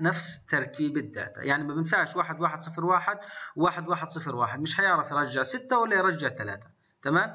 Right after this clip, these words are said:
لكن طول هادي نفس طول هادي، بهيك ضمنت، ضمنت إنه أنا بشتغل بشكل صحيح، صحيح في الهوفمان. ضمنت إنه أنا أعطيت لكل، آه، داتا،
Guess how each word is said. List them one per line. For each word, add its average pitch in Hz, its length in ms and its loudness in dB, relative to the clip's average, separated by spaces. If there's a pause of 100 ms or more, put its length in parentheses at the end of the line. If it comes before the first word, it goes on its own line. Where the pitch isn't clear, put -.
(300)
لكن 165 340 0 (300)
طول 233 300 4
هادي 247 420 0 (120)
نفس 240 320 -2
طول 180 200 6
هادي، 131 380 -2
بهيك 240 340 2 (560)
ضمنت، 180 640 0
ضمنت 196 460 0
إنه 170 200 4
أنا 175 240 6
بشتغل 170 680 0
بشكل 165 340 -2
صحيح، 156 340 -2 (200)
صحيح 151 400 -2
في - 80 -14
الهوفمان. 180 480 0 (360)
ضمنت 165 400 2
إنه 147 180 -2
أنا 160 160 4
أعطيت 165 420 -2
لكل، 262 800 -4 (1000)
آه، 131 560 0
داتا، 208 600 0